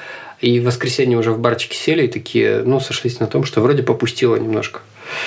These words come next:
Вот. Ну, просто потому что там отдохнули, чуть-чуть пообвыклись, вот, поняли, что город хороший, вот, что там никуда попал, приехали, вот,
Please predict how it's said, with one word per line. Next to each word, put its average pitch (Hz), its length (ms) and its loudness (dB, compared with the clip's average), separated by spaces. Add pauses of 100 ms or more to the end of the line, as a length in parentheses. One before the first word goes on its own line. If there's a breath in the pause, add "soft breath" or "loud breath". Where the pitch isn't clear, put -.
(320 loud breath)
Вот. 113 420 6
Ну, 185 140 6
просто 180 320 4
потому 123 280 6
что - 180 -2
там 110 160 2
отдохнули, 160 580 4
чуть-чуть - 340 -4
пообвыклись, 147 800 0 (540 loud breath)
вот, 110 220 4
поняли, 113 340 4
что - 220 0
город 175 340 2
хороший, 123 640 2 (560 loud breath)
вот, 117 260 4
что - 340 2
там 113 480 2
никуда 120 280 2
попал, 135 420 2
приехали, 120 560 0 (480)
вот, 117 320 4